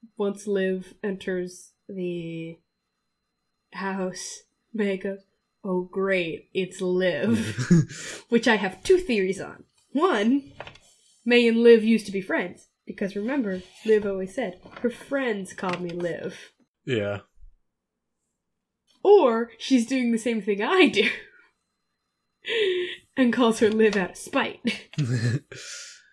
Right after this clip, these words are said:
Speaker 2: There was, they were saying, um, in an earlier draft of the story when Doc Ock was still male,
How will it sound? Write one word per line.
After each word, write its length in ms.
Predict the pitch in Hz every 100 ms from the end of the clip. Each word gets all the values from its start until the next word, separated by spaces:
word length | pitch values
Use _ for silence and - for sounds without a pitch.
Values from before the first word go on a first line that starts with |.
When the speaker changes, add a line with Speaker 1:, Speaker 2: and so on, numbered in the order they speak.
| _ _ _ _ _
Speaker 2:
There 260 | - 131 127
was, 520 | 131 147 170 160 - -
they 140 | 131
were 120 | 123 147
saying, 640 | - 135 123 123 120 113 _ _ _ _ _ -
um, 440 | 110 101 98 107
in 120 | - 110
an 80 | 110
earlier 280 | 113 113
draft 280 | 107 104 104
of 60 | 110
the 40 |
story 340 | 98 110 101 101
when 400 | 101 95 95 98
Doc 240 | - 95 -
Ock 200 | 95 -
was 140 | 98
still 500 | - 104 95 92 90 -
male, 420 | 104 98 113